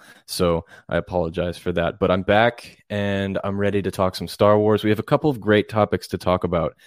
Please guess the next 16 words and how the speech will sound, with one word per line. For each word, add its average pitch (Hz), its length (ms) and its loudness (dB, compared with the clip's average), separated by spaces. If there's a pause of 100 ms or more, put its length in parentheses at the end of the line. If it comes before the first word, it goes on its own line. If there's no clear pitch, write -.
(280)
today, 107 680 2 (680)
and 98 440 -2
it 110 100 -4
looks 104 340 -4
like 147 200 0
I'm 107 120 -6
having 110 360 -4
a 101 60 -4
little 101 540 -2 (560)
latency 101 640 -2
issue 92 300 -2
on 87 140 -2
the 87 60 -8
stream. 92 640 -4
So 90 280 0
if - 240 -8